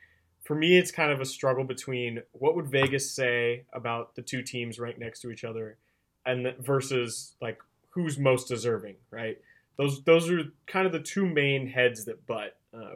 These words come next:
within my own head, um, when it regards rankings. So, for example, like, Tennessee is number one right now. I, I have a hard time saying they don't deserve to be number one. I mean,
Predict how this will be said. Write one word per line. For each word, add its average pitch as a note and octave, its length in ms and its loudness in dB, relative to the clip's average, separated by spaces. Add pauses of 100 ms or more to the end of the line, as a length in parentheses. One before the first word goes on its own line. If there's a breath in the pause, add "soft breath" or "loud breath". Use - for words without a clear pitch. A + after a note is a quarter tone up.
within A#2 260 -12
my A2 180 -10
own A2+ 180 -8
head, G2+ 320 -10 (580 loud breath)
um, B2 460 0
when C#3 120 2
it C3 120 0
regards C3 340 4
rankings. B2+ 380 -4
So, D3+ 160 6
for D#3+ 120 8
example, D3 460 6
like, A2+ 260 -4
Tennessee G3+ 360 2
is F3 100 6
number D#3 160 6
one C3+ 240 4
right A#2+ 180 0
now. A2+ 340 -4 (840)
I, E3+ 160 -2 (480)
I D3+ 160 4
have F3+ 300 2
a B3+ 40 -4
hard E3+ 320 2
time C3 600 0 (440)
saying D3 280 2
they B2 100 6
don't C3 220 2
deserve C3+ 540 2
to B2 100 -8
be B2 180 -4
number A2+ 220 -6
one. A2 420 -2
I A2+ 40 -16
mean, A#2 280 -8